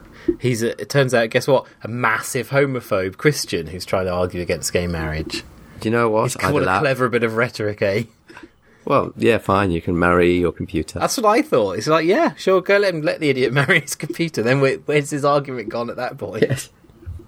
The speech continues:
Speaker 2: Uh, and everybody should send him, congratulate, wed-, you know, wedding cards and things like that called Mister. Is he gonna take the computer's name? Is it gonna
Speaker 1: I
Speaker 2: be
Speaker 1: hope
Speaker 2: called
Speaker 1: so.
Speaker 2: Mister and Missus Dell?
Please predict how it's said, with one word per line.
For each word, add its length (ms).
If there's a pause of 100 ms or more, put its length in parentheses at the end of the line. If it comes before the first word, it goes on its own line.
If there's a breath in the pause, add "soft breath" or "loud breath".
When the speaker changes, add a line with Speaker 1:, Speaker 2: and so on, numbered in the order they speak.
(640 loud breath)
Speaker 2:
Uh, 320
and 120
everybody 240
should 140
send 220
him, 320 (260)
congratulate, 640
wed-, 300
you 80
know, 180 (140)
wedding 400
cards 580
and 80
things 140
like 140
that 40
called 200
Mister. 340 (220 loud breath)
Is 100
he 60
gonna 140
take 180
the 60
computer's 460
name? 280
Is 60
it 60
gonna 140
Speaker 1:
I 20
Speaker 2:
be 80
Speaker 1:
hope 60
Speaker 2:
called 140
Speaker 1:
so. 80
Speaker 2:
Mister 300
and 80
Missus 240
Dell? 340